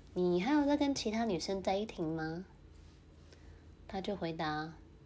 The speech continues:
还是没有看我，他就回答说，“呃，我没有。”“嗯，那你呢？”我就回答他啦，我就说，“嗯，我也没有。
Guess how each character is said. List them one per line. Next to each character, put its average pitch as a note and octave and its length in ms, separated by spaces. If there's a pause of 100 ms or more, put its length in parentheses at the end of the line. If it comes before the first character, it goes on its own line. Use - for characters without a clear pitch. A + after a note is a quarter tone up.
(280)
还 F#3 160
是 A3+ 80
没 B3+ 80
有 G3 80
看 D#3 260
我， - 180 (580)
他 G#3+ 100
就 G#3+ 100
回 F#3 140
答 F3 180
说 F3+ 440 (560)
，“呃， F3+ 280
我 E3 200
没 F#3 160
有。 D#3+ 220 (400)
”“嗯， F#3 500
那 C#4 100
你 A#3 160
呢？” B3+ 260 (1500)
我 G3 60
就 A3+ 140
回 A3 100
答 G#3 140
他 A3 160
啦， G#3+ 280
我 F3+ 80
就 F#3+ 140
说 G#3+ 320
，“嗯， F#3+ 240
我 G3 100
也 A#3 120
没 D#3+ 240
有。 - 160